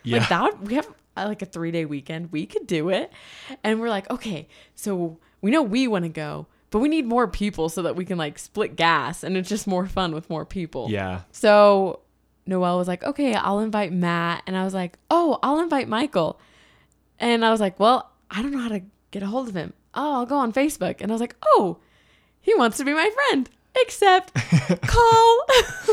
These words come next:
Speaker 1: This is so Kiana, just to think about, like, da, da, like, all of her life is like, is like, "I'm gonna press the button, I'm gonna have a grand old time,
Speaker 2: <laughs>
Speaker 1: happy day,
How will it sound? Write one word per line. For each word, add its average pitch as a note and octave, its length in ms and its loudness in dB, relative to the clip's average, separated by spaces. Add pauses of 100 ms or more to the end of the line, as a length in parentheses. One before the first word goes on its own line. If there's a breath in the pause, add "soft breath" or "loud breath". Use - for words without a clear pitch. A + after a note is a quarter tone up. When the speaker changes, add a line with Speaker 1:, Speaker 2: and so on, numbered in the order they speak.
(160)
Speaker 1:
This D#3 100 0
is D3 100 2
so B2 280 2
Kiana, G#2+ 460 -4
just A#2 180 -8
to A#2+ 80 -6
think A2+ 180 -4
about, A2 220 -10
like, A2+ 220 -6 (340 loud breath)
da, A3 240 0
da, D3 320 4
like, C3+ 240 6
all C#3 200 10
of C#3+ 120 4
her C3+ 140 2
life A#2 300 -2
is A#2+ 140 -4
like, A2 260 -4 (360 loud breath)
is C#3+ 140 -6
like, B2+ 280 -4
"I'm F3 260 0
gonna D3 220 0
press E3 320 -4
the - 120 -12
button, D#3+ 340 -2
I'm C3 180 0
gonna A#2 180 -2
have B2 280 -4
a A#2+ 100 -8
grand C#3+ 260 0
old G3+ 120 2
time, A#2+ 340 6
Speaker 2:
<laughs> B2+ 160 -2
Speaker 1:
happy - 200 -4
day, A#2+ 340 -2